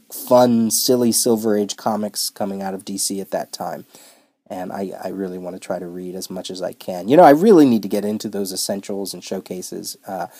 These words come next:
Matt over on C G S, uh, a while back, last year even, gave me a whole bunch of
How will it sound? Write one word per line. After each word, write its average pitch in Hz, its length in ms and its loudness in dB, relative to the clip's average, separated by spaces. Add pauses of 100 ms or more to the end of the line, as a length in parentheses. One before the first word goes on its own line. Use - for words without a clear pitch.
(360)
Matt 123 340 4
over 104 420 -2
on 98 120 -8
C - 160 -4
G 107 180 -2
S, 101 240 0 (480)
uh, 101 220 -4
a 104 40 -2
while 107 280 12
back, 90 160 -2
last 120 260 4
year 117 180 6
even, 87 260 -6
gave 107 180 0
me 101 80 -4
a 98 100 -4
whole 156 240 4
bunch 104 400 -2
of 92 180 -10